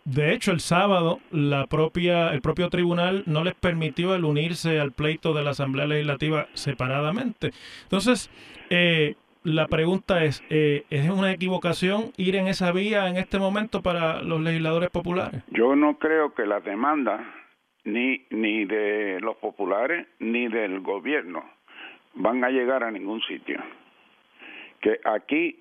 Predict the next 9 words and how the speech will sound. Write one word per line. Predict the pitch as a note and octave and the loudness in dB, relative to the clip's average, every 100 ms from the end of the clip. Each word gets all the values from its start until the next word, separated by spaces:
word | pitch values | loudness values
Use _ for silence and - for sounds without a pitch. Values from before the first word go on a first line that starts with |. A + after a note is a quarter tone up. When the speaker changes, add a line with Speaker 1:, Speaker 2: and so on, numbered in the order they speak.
| - - | -4 0
Speaker 2:
se | G#2 | 0
va, | A2 C3+ D#3+ _ - | 0 -2 -4 _ -4
desde | G#2+ A#2 | -2 0
el | A2 | -4
punto | - D#3+ C#3 D#3+ | -4 -4 -2 0
de | C3+ | -2
vista | A#2+ C#3 - - C3+ - _ _ - - - - | -2 -6 -4 -4 -2 -4 _ _ -20 -20 -20 -6
jurídico, | - B2 D3 B2+ G#2+ G2+ F#2 - - - - - - | 0 2 2 0 -4 -4 -6 -8 -20 -20 -20 -20 -4
judicial, | - B2 A#2+ - C#3+ G2+ D2 | 0 2 0 -2 -2 -2 -6